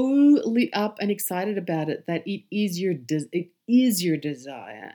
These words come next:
and you have spent the time contemplating all of the purities and impurities that may arise as a result of that desire, and you're good with it.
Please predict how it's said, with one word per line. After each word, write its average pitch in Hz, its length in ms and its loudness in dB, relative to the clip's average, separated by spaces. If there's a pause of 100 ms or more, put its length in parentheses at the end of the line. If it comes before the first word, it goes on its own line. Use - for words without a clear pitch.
and 185 380 -2 (260)
you 202 240 -2
have 196 280 -8
spent 240 500 -4
the 247 80 -4
time 196 540 -8
contemplating 208 880 -6
all 240 380 0
of 240 80 -4
the 240 80 -4
purities 220 540 -4
and 196 80 -2
impurities 233 600 -2
that 180 160 -4
may 175 200 -4
arise 190 440 -2
as 175 140 -8
a 160 80 -2
result 160 500 -2
of 226 100 -6
that 247 200 -4
desire, 247 560 -4 (400)
and 196 140 2
you're 208 80 6
good 165 340 -2
with 143 140 -6
it. - 320 -20